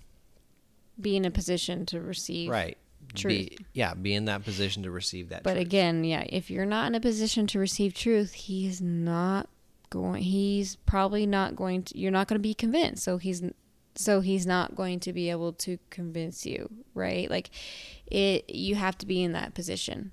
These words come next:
Speaker 1: to be able to receive the truth. And that's part of the humility. But it's not like a
Speaker 2: Yeah.
Speaker 1: do. It's not a do, remember? It's not like a, "Okay, I'm going to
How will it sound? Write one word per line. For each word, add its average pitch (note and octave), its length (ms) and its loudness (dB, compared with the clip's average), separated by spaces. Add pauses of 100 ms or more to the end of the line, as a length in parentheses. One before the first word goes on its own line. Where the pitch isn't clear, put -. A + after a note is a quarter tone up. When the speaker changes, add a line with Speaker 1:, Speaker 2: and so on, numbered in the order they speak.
(160)
Speaker 1:
to F3+ 100 -4
be F3 120 6
able - 100 2
to - 80 -8
receive - 320 -4
the - 80 -8
truth. F3 160 -4
And F3+ 80 0
that's F3+ 200 0
part G3 220 0
of E3 60 -2
the E3+ 80 0
humility. E3+ 460 0
But G3 160 -2
it's - 240 -2
not G#3 260 2
like A#3 160 0
a G#3+ 80 2
Speaker 2:
Yeah. F3+ 60 -4
Speaker 1:
do. G#3 320 6
It's - 160 -4
not F#3 160 2
a G3 120 2
do, A3 380 2
remember? F3 460 2
It's F#3+ 160 -2
not F3+ 200 0
like F#3+ 240 0
a, F3+ 280 0 (880)
"Okay, F#3+ 320 4
I'm E3+ 160 4
going E3+ 200 2
to F3 220 0